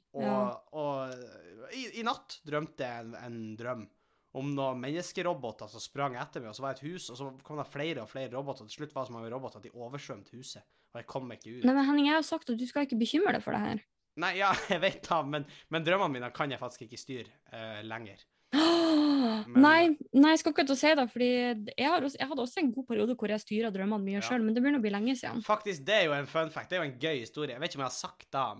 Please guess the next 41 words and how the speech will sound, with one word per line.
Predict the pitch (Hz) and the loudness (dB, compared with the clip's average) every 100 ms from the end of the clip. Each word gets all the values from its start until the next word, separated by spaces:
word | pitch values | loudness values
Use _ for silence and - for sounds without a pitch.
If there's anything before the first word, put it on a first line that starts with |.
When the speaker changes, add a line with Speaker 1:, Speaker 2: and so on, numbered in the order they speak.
| 127 | -2
Speaker 1:
men, | 165 147 107 - _ _ _ - | 0 0 -4 -14 _ _ _ -10
eh, | 120 117 117 117 113 117 120 | -6 -4 -6 -8 -8 -8 -4
grunnen | 170 190 139 | -2 -2 -4
til | 123 | -6
at | 135 | -8
jeg | 143 | -6
ikke | 127 | -6
er | 131 | -4
redd | 143 - | -6 -10
for, | - 139 120 110 | -8 -6 -6 -10
eh, | 110 110 107 | -12 -12 -12
Hufsa | 190 185 123 | -6 -4 -4
lenger, | 107 110 | -6 -10
er | 151 147 | -6 -6
på | 131 120 | -6 -8
grunn | 127 | -6
av | 113 | -6
lucid | 175 - 104 | -6 -8 -10
dreaming. | 110 107 104 - _ _ _ _ _ _ _ _ _ _ _ - - 233 | -14 -14 -16 -20 _ _ _ _ _ _ _ _ _ _ _ -20 2 6
Speaker 2:
Nei, | 240 262 | 8 8
Henning, | 254 262 247 | 6 6 6
du | 247 359 | 4 0
sa | - 302 247 | 0 0 0
at | 240 - - - | -2 -14 -20 -10
du | 226 247 | 0 0
er | |
ikke | 247 233 | 2 -2
redd | 233 | -2
for | 220 220 | -4 -4
Hufsa | 220 254 | -4 -2
lenger | 202 196 196 - | -2 -2 -2 -4
fordi | 202 214 214 | -2 2 2
at | 202 - | 0 -2
du | 202 | -2
aksepterte | - 196 226 240 214 | -4 -2 0 0 -2
at | |
du | 190 | -4
kom | 202 208 | -2 -2
til | 208 | -2
å | 190 | 0
dø. | 220 | 0